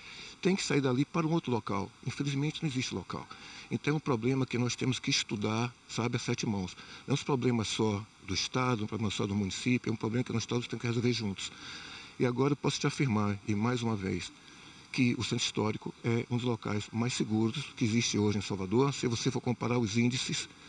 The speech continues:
sabe, de violência que aqui tinha há anos atrás. Agora, o que nos chama a atenção, o que nos assusta,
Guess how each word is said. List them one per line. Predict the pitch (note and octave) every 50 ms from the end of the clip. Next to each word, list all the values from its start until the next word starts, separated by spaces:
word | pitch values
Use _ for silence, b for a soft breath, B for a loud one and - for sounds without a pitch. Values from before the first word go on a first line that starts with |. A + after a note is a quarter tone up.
| B B B
sabe, | - B2+ A#2+ A2+ A#2+
de | A2 B2 A2+
violência | A2+ B2+ A2+ A2 G#2 A2 A#2+ B2+ A#2+ - D3
que | - B2
aqui | A2 - - C3+
tinha | - - - B2+ A#2+ A#2+ A#2+ B2 -
há | - A#2
anos | A2+ A#2 A#2 A#2+
atrás. | A#2 - - G#2+ F#2+ F#2 E2 - - B B B B B B
Agora, | - A2 G2+ A2 A2+
o | -
que | - B2+
nos | C3 A#2
chama | - - C#3 C#3+ C#3+
a |
atenção, | C3+ - A2 G#2 - - A#2+ A#2 B2 C3+ - B B B B B B B B B B B
o | - A2+
que | - B2
nos | A#2+ A#2+ G#2+ A#2
assusta, | G#2+ - - - D3 D3+ D3 - - - B2+ B2